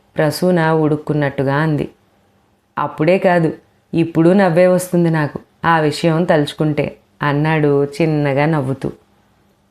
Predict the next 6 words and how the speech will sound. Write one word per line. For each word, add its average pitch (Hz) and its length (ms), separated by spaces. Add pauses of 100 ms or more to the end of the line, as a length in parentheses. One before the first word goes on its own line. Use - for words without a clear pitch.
ఊరుకోమని 156 840 (440)
భవానీ 147 680
మోచేత్తో 147 580
పొడిచింది. 143 580 (720)
అతిథి 160 360
సత్కారాలయ్యాక 165 1200